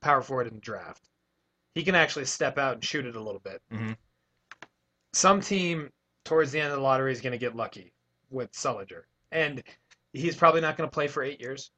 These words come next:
Speaker 1: nine years.
Speaker 2: Right.
Speaker 1: The, the back's gonna do him in.
Speaker 2: We got three sources saying Andrew Nicholson to Orlando.
Speaker 1: Wow.
Speaker 2: Bad pick.
Speaker 1: You know, and that's the team that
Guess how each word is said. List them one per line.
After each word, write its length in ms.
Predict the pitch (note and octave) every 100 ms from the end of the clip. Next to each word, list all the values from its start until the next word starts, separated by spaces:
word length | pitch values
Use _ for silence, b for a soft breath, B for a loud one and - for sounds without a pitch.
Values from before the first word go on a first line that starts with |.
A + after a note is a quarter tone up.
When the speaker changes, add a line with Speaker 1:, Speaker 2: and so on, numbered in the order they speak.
| B2
Speaker 1:
nine 200 | A#2 A2+
years. 260 | A2+ - _ _ _ _ _ _
Speaker 2:
Right. 280 | - F#2+ F2+
Speaker 1:
The, 20 |
the 100 | -
back's 320 | C3 C#3 C#3+ -
gonna 340 | C#3+ C3+ C#3 _ _ _ C#3
do 160 | C3 D3
him 120 | D#3
in. 200 | B2+ A2+ _ _ _ _ _ _ _ _
Speaker 2:
We 80 | A#2+
got 200 | B2+ B2+
three 160 | C3 C#3
sources 500 | C#3+ C3 - A#2 -
saying 500 | A2+ G#2+ G#2+ G#2+ G2+
Andrew 280 | G2 G#2 G2+
Nicholson 600 | F#2+ F#2+ F#2+ - F#2+ F#2 -
to 260 | F#2+ F#2
Orlando. 480 | D#2+ E2+ D#2+ E2 D2 - _ _ _
Speaker 1:
Wow. 580 | C#3 D3+ C#3+ C3+ A2+ G#2 - _ _ _ _ _ _ _ _ _ _ _
Speaker 2:
Bad 180 | - B2
pick. 260 | - - - _ _ _ _ _ _ -
Speaker 1:
You 60 | E3
know, 140 | E3+
and 120 | E3
that's 220 | F3 F#3+
the 80 | -
team 320 | G3 G3 F#3+ F3+
that 200 | E3